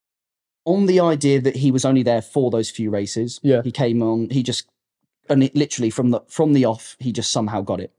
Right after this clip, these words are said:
Speaker 2: Yeah.
Speaker 1: And he was just, he was doing, put in really good performances.
Speaker 2: Did really well in the Dutch Grand Prix in really difficult conditions.
Speaker 1: Uh, yes, and that.
Speaker 2: He should have crashed in, like, for someone who was, like, coming in in
Speaker 1: Yeah.
Speaker 2: Grand Prix that tough. Yeah.
Speaker 1: Yeah. So
Speaker 2: Uh,
Speaker 1: I, do you know what? I'm gonna put him right up there then,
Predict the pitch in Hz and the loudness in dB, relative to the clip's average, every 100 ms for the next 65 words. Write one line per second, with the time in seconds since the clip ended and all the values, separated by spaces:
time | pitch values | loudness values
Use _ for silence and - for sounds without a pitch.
0 | _ - 120 120 117 104 98 104 - - | _ -2 -2 -2 -4 -4 -6 -10 -12 -16
1 | - 107 110 110 98 90 - 120 104 101 | -10 -8 -6 -6 -6 -8 -6 -6 -4 -4
2 | 113 104 95 - 90 98 95 95 139 143 | -4 -6 -10 -8 -8 -8 -8 -2 0 4
3 | 151 147 143 139 139 131 127 117 107 - | 6 6 6 4 4 4 2 0 -2 -2
4 | 127 113 123 110 107 123 117 120 127 120 | -2 2 0 2 0 -2 -2 2 4 4
5 | 117 113 117 - 117 117 110 104 113 113 | 2 2 -2 0 -4 -2 -4 -4 -10 -12
6 | _ _ - 104 - 113 95 - - 117 | _ _ -10 -10 -4 -2 -2 -8 -6 -2
7 | 101 98 - _ - 131 156 135 127 110 | -2 -2 -4 _ -6 0 2 0 -2 -4
8 | - _ _ - 135 127 123 110 - _ | -8 _ _ -2 0 2 2 0 -6 _
9 | _ _ - 170 185 175 156 151 151 143 | _ _ 0 4 4 4 4 4 4 4
10 | 165 151 143 117 110 123 101 127 156 147 | 2 4 4 2 2 0 -2 2 4 4
11 | 135 135 135 - 135 123 - 120 107 - | 4 2 2 0 -4 -4 -6 -4 -4 -6
12 | - - 101 90 _ _ 147 151 160 - | -12 -4 -4 -4 _ _ 2 2 2 -4
13 | - 226 294 - 175 247 208 190 156 143 | -8 0 2 2 2 2 0 0 0 0
14 | 139 294 107 92 87 | 0 0 0 -2 -6